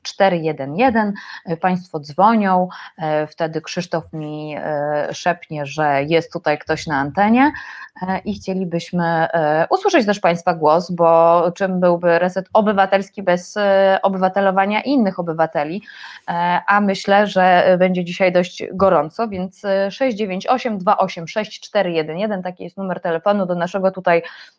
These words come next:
zdalnego studia Resetu Obywatelskiego państwa. E, jeżeli mają państwo pytania,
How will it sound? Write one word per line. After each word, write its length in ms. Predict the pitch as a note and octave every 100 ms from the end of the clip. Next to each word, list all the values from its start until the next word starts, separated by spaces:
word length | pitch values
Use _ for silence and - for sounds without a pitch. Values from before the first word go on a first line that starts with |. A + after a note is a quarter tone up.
| -
zdalnego 1040 | E3+ D#3+ F#3+ G3+ G3 F#3+ F3+ E3 D3+ F3
studia 720 | F3 - G3+ E3 E3+ F3+ G#3+ -
Resetu 460 | F#3 F#3 F#3 F3+
Obywatelskiego 840 | E3+ E3 E3 E3+ E3 - E3 D#3 F3+
państwa. 120 | C4 - - - _ G3
E, 260 | F3 F3+
jeżeli 220 | F#3 F#3
mają 220 | F#3+ F#3 F#3
państwo 300 | F#3 F3 F3
pytania, 420 | F3+ F#3 F3+